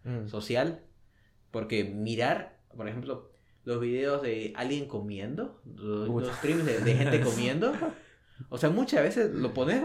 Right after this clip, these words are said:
Speaker 2: porque,
Speaker 3: Claro,
Speaker 2: porque
Speaker 3: ajá.
Speaker 2: querés estar acompañado y no es algo que al final te, te, te aporte en lo más mínimo, te dé algo
Speaker 3: Mm.
Speaker 2: más allá de compañía. Pero es que realmente tiene que estar muy mal esto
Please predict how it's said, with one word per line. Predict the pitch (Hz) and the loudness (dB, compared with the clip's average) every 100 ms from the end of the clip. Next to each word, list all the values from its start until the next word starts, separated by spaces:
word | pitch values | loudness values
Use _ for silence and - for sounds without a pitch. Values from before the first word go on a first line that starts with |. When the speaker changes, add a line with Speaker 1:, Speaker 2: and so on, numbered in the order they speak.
| 165 | 4
Speaker 2:
porque, | 147 139 113 - - | 4 4 -2 -6 -4
Speaker 3:
Claro, | 123 120 120 | 0 2 4
Speaker 2:
porque | 123 123 | 2 2
Speaker 3:
ajá. | 110 117 123 - - | 0 -2 -8 -10 -2
Speaker 2:
querés | 127 214 | 2 2
estar | 311 208 | 2 2
acompañado | 208 170 107 147 196 | 2 0 2 4 6
y | 135 | 4
no | 143 202 | 4 4
es | 247 | 4
algo | 240 208 139 | 6 6 6
que | 110 | 4
al | 104 | 2
final | 139 165 | 2 0
te, | - 117 - - - - - | 0 -4 -6 -20 -20 -10 0
te, | 127 110 - - _ _ | 2 0 -4 -18 _ _
te | 139 | 2
aporte | 131 190 202 | 2 2 2
en | 175 | 2
lo | 127 | 2
más | 143 214 202 | 0 0 0
mínimo, | 202 208 143 107 | 0 2 2 0
te | 107 113 | 4 4
dé | 156 - | 4 2
algo | 123 180 - 170 | 2 2 2 0
Speaker 3:
Mm. | 107 110 113 - - - - - | 0 -2 -4 -10 -20 -20 -20 -4
Speaker 2:
más | 139 147 | 0 4
allá | 139 160 | 4 4
de | 160 | 2
compañía. | 120 107 110 110 165 135 107 - - - _ _ _ _ - | -2 -2 0 0 0 0 -4 -8 -20 -20 _ _ _ _ -12
Pero | 98 95 | -6 -4
es | 92 | -4
que | 101 - - _ | -6 -8 -18 _
realmente | - 110 110 143 160 113 | -10 -6 -2 0 0 0
tiene | 120 139 | 0 -4
que | - | -6
estar | - 98 76 | -6 -6 -6
muy | 107 117 | -6 -4
mal | 101 107 107 | -4 -6 -6
esto | 123 - 104 - | -8 -10 -14 -14